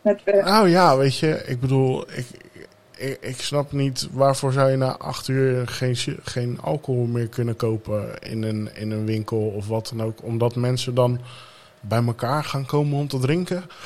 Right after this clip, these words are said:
Speaker 2: Oeh. Nee, want als ik 's middags naar de Gal en Gal ga en ik koop twintig flessen wijn, dan gebeurt
Speaker 1: Met
Speaker 2: het helemaal
Speaker 1: datzelfde.
Speaker 2: niet. Ja.
Speaker 1: Ja.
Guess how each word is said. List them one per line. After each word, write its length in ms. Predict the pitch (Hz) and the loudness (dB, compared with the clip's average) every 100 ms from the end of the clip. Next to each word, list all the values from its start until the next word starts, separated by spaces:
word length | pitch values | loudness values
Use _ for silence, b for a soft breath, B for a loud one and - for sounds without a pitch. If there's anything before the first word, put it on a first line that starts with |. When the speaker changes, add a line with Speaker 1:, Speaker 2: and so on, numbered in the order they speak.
| 180 B _ - | -12 B _ -10
Speaker 2:
Oeh. 540 | 104 147 147 135 127 113 B B 127 147 147 | -6 -4 -2 -2 -4 -6 B B -10 -10 -2
Nee, 180 | 123 127 | 2 4
want 280 | 131 131 - | 2 0 -2
als 180 | 127 120 | 0 0
ik 80 | 120 - | -6 -6
's 140 | - | -2
middags 320 | 139 139 127 - | 2 4 4 4
naar 160 | 123 | 2
de 60 | 120 | 2
Gal 260 | - 131 131 | 2 2 2
en 60 | |
Gal 240 | - 135 135 | 4 6 6
ga 360 | - 123 120 | 2 2 0
en 120 | 113 117 | 0 -2
ik 100 | 120 | -4
koop 240 | - 123 123 | 0 0 0
twintig 440 | - 135 123 - | 0 0 0 -2
flessen 340 | - 120 - 120 | -2 -2 0 4
wijn, 320 | 147 113 110 b b b _ _ | 4 2 -6 b b b _ _
dan 320 | - 113 113 110 | -6 0 0 0
gebeurt 320 | 123 127 - | 4 4 6
Speaker 1:
Met 100 | 233 | 4
Speaker 2:
het 80 | 117 | 6
helemaal 280 | - 160 147 | 8 8 8
Speaker 1:
datzelfde. 240 | 220 233 - | 4 2 -2
Speaker 2:
niet. 100 | 135 | 2
Ja. 80 | 170 | 2
Speaker 1:
Ja. 120 | 330 | 2